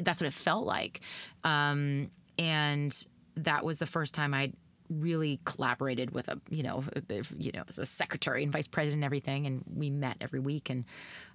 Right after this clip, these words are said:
um, I don't know, those people, I think, taught me the first, a, my, gave me my first sense of purpose,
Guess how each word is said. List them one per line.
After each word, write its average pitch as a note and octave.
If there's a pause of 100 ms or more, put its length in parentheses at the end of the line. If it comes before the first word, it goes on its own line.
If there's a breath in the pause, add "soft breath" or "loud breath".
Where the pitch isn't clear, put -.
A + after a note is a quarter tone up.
(100)
um, C3+ (1000)
I D#3+
don't E3
know, F3+
those D#3+
people, F#3+
I E3+
think, E3
taught E3
me E3
the D3
first, - (480 loud breath)
a, D#3 (400)
my, E3
gave E3
me F3
my D3
first D#3+
sense D3
of C3+
purpose, A3